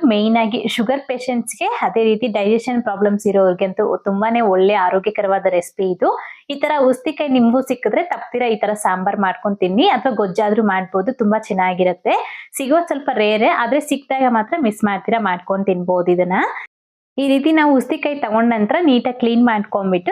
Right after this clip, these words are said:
ಸ್ವಲ್ಪ ಲೈಟ್ ಆಗಿ ಅದನ್ನ ಜಜ್ಜಿಬಿಟ್ಟು ನೀರಿಗೆ ಹಾಕಿ ಎತ್ತಿಟ್ಕೊಳ್ಬೇಕಾಗತ್ತೆ. ಈ ತರ ನೀರಿಗೆ ಹಾಕ್ಬಿಟ್ಟು just ಒಂದ್ ಎರಡ್ ನಿಮಿಷ ಚೆನ್ನಾಗಿ ತೊಳ್ಕೊಬೇಕು ಅದನ್ನ. ಸ್ವಲ್ಪ ಕಸರೆ ಅಂಶ ಇರುತ್ತೆ, so ಅದು ಹೋಗೋ ತನಕ ಚೆನ್ನಾಗಿ ತೊಳಿಬೇಕು.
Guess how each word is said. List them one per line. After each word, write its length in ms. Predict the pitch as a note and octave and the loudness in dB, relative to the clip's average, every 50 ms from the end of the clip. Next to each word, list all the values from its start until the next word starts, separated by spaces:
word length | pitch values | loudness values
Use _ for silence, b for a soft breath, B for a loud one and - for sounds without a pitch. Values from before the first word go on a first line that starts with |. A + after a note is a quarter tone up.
| A4+ - | -4 -2
ಸ್ವಲ್ಪ 180 | E4+ C4+ C4 B3 A3+ G#3+ | -4 -2 -2 0 0 0
ಲೈಟ್ 240 | G#3 A3+ A3 - | 0 0 0 0
ಆಗಿ 100 | B3 A#3+ | 0 0
ಅದನ್ನ 220 | A#3 A3 A#3 A3 G3 - | 2 2 2 2 2 0
ಜಜ್ಜಿಬಿಟ್ಟು 520 | G3+ F#3 F3+ G#3+ G#3 A#3+ A3+ - E4 G#4 A4+ E4 A#3 | -2 -2 -2 -2 0 0 0 0 -2 0 2 4 4
ನೀರಿಗೆ 300 | A3+ B3 B3+ C4 - C#4 | 4 4 2 2 0 -2
ಹಾಕಿ 320 | C4+ G3+ G#3 G3 - - F4 | -2 0 -2 -2 -2 -2 -4
ಎತ್ತಿಟ್ಕೊಳ್ಬೇಕಾಗತ್ತೆ. 1500 | A#3+ - - G#3 G#3 - - G3 F#3+ F#3+ F3+ F#3 F3+ - F#3 F3+ F3 F3 - - - F#3 G#3+ D#4 A4 D5+ D#5 - - _ _ _ _ _ _ _ _ _ _ _ _ _ _ _ _ C#4+ | -4 -4 -4 -6 -6 -4 -4 -4 -4 -2 0 -2 0 0 0 0 2 0 0 -2 -2 -2 0 0 0 0 -2 -6 -12 _ _ _ _ _ _ _ _ _ _ _ _ _ _ _ _ -6
ಈ 40 | |
ತರ 140 | C#4+ E4+ E4+ F4 | -6 -4 -2 0
ನೀರಿಗೆ 400 | D#4 C#4+ D4 D#4 D#4+ C#4 E4 E4 C#4+ | 2 4 4 4 4 2 2 2 2
ಹಾಕ್ಬಿಟ್ಟು 380 | C#4 C4+ - - B3 A#3+ G4+ G#4+ G#4+ - | 0 0 -2 -2 -2 -2 -2 -2 0 0
just 220 | C#4+ C#4+ C#4 D4+ | -2 0 0 0
ಒಂದ್ 180 | C#4 B3+ A#3+ A#3 | 2 2 2 2
ಎರಡ್ 200 | A#3 A#3+ B3 A#3+ | 2 2 2 4
ನಿಮಿಷ 200 | B3+ A#3+ - C4+ | 2 2 2 0
ಚೆನ್ನಾಗಿ 440 | - - A3+ G#3+ G#3+ A3 A3 A#3 A#3+ | -4 -2 0 0 0 0 0 -2 -2
ತೊಳ್ಕೊಬೇಕು 580 | - G3 F#3+ - - G#3 F#3+ G3+ F#3+ G3 G3+ | -2 -2 -2 -2 -2 0 2 0 0 0 0
ಅದನ್ನ. 240 | F#3+ - F3+ E3+ E3+ F3+ A#3 F4+ A#4+ A#4 B B B B B B - | 0 0 0 0 2 0 0 0 -2 -4 B B B B B B -8
ಸ್ವಲ್ಪ 200 | C#4 C#4 C#4 D4+ D4 | -8 -6 -4 -6 -4
ಕಸರೆ 380 | D4 - - - - - D4 C#4+ | -2 -4 -4 -4 -2 0 2 2
ಅಂಶ 240 | C4+ C4 B3 - C4+ B3 A#3 | 2 2 0 0 0 0 2
ಇರುತ್ತೆ, 240 | G#3 G3 - - F4 A#4+ A#4 | 0 0 0 -2 -4 -2 -2
so 80 | - B3+ | -4 -2
ಅದು 160 | G#3+ G#3 G#3 F#3 | 0 0 0 0
ಹೋಗೋ 200 | A3 G#3+ G#3 A#3 A#3 - | 0 0 0 0 0 0
ತನಕ 180 | G#3+ G#3 G#3 D4+ D4+ - | -2 -2 -2 -4 -4 -4
ಚೆನ್ನಾಗಿ 380 | A3+ G3+ G#3 G#3 G3+ G3 B3+ | -2 0 0 0 0 0 -2
ತೊಳಿಬೇಕು. 720 | C#4 C#4 G#3+ F#3+ F#3+ G3 G3 F#3 F3+ F3 E3+ - - G3 | -2 0 0 0 2 2 2 2 2 0 0 -2 -2 0